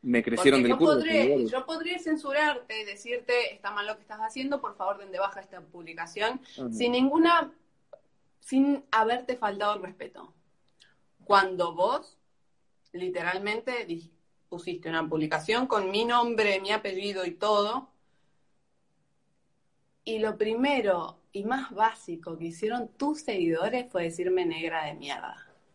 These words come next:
Speaker 1: Muy mal,
Speaker 2: Sí.
Speaker 1: absolutamente repudiable.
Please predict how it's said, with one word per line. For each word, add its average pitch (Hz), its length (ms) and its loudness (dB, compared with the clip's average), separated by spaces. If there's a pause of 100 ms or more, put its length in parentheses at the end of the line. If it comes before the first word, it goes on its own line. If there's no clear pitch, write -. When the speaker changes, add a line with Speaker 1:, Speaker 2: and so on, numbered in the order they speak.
(760)
Speaker 1:
Muy 139 260 4
mal, 147 360 8
Speaker 2:
Sí. - 20 0
Speaker 1:
absolutamente 139 560 4
repudiable. 123 720 4